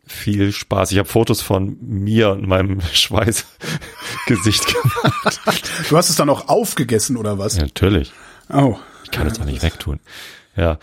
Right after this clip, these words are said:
Speaker 1: Und, und übrigens, zufällig grad heute habe ich die, ähm, kleine Schwester von dieser Rahmensuppe gegessen.
Speaker 2: Ja.
Speaker 1: Das ist ja, er hat uns ja die Double Spicy
Speaker 2: Genau.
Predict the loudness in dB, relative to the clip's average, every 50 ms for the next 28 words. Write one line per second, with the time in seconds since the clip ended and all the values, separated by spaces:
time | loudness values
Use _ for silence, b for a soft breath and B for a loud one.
0 | B B B 2 2 4 4 2 2 2 2 2 4 4 4 4 2 0 0 2
1 | 2 0 2 2 0 0 0 2 2 2 2 4 4 2 2 2 2 2 2 2
2 | 0 0 -4 -2 0 2 4 4 4 4 4 4 4 6 6 6 6 4 2 2
3 | 0 0 0 2 2 2 2 2 2 2 0 2 2 0 0 0 0 -2 0 0
4 | 0 2 2 2 2 2 0 -2 -4 -6 -6 -6 -6 -4 -4 -4 -4 -4 -6 -8
5 | _ -2 0 2 2 2 0 -2 -2 -2 -4 -2 0 0 2 2 4 2 2 2
6 | 0 0 0 0 0 0 0 0 2 2 4 4 4 2 2 -2 0 2 2 2
7 | 2 2 0 0 2 2 4 4 4 4 2 0